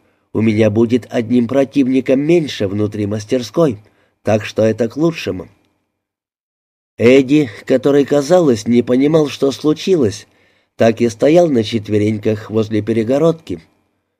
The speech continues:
Бывший помощник Мартина, вопреки собственной совести, содействовавший Розе во всей этой охоте за кассетой, теперь выглядел так, словно молился об отпущении грехов. Честно говоря,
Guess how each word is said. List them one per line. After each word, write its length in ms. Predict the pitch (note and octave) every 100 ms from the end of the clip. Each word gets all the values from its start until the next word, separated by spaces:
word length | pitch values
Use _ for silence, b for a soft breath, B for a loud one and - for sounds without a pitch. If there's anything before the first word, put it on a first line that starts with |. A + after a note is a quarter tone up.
| _ _ _ -
Бывший 500 | G#2+ A#2 C3+ - C#3+
помощник 640 | C3+ C#3+ D3 - C#3+ C#3
Мартина, 560 | D#3 F#3 E3 A2 G2+ G2 - _
вопреки 640 | G#2 G#2 G#2 A2+ A#2 C3
собственной 640 | B2 C3+ C3 - C3 C3+ C#3
совести, 580 | - F3 E3+ B2 G#2+ A2
содействовавший 1080 | G#2+ G#2+ G#2+ A2+ G#2 A2+ G#2+ A2 G#2+ B2+ A2+
Розе 280 | A#2 A2
во 140 | A2+ A2+
всей 300 | G#2+ B2 A#2+
этой 400 | - B2 A#2+ A#2
охоте 480 | - A2+ A#2+ A2 A#2
за 160 | G#2+ B2
кассетой, 600 | C#3 A#2+ F3+ E3 G2+ D#2+ _ _ _ _ _ _ _
теперь 320 | A#2+ A#2+ C3
выглядел 540 | C#3+ D#3 C3+ C3+ D3 C#3+
так, 280 | F#3 F#3
словно 440 | - - A#2 A2 A#2
молился 560 | A#2 A#2 A#2 A2+ B2
об 240 | A2 B2 A2
отпущении 720 | C3+ - B2+ - A#2 G#2 A2
грехов. 580 | G#2+ B2+ C3 E3 D#3+ G#2+ _ _ _ _ _ _ _ _ _
Честно 500 | - A2 A#2 - B2+
говоря, 440 | B2+ B2+ D3 E3+